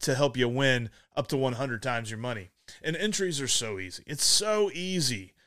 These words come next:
to play on sleeper picks. You can make your entries in under a minute.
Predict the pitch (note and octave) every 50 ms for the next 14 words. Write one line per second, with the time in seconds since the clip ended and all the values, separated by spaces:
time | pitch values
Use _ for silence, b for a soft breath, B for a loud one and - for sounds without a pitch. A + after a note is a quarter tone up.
0 | _ _ _ _ - D#3+ C#3+ - - C#3+ D3 C#3+ C3+ B2+ A#2 A#2 - - - C3
1 | A2 A#2+ G2+ - A#2+ G#2+ - D#3+ D#3+ F3 E3 D#3+ F3+ F#3 F3 F3 E3+ E3 F3 F3+
2 | - - E3 D3+ C#3 D#3+ D#3 - - - D3+ E3 E3 D#3+ E3 D#3+ - - D3+ C#3+
3 | C3+ C#3 E3 F#3+ G3+ - - -